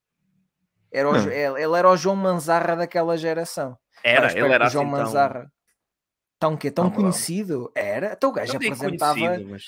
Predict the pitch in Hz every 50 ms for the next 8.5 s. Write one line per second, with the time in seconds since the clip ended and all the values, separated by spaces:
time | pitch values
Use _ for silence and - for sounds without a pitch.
0 | - - - 147 143 - - 165 160 160 156 139 147 170 165 165 170 175 - -
1 | - - - - - - 196 254 240 202 185 170 151 143 139 - 170 180 220 196
2 | 170 - - - 160 131 120 117 247 277 - - 294 269 233 226 254 254 269 269
3 | 277 269 277 269 269 - 262 254 190 185 220 226 233 233 233 233 - 147 127 117
4 | - - 180 - 302 214 151 127 120 110 107 - - 123 127 139 - - 165 165
5 | 143 156 160 151 147 139 135 127 - 127 131 156 165 147 110 95 - - - 113
6 | 113 120 - _ _ _ _ _ _ _ _ _ _ _ _ _ _ _ _ _
7 | _ _ _ _ _ - 143 104 98 92 110 95 - - 107 101 98 95 - 98
8 | 95 107 98 98 113 113 156 147 131 -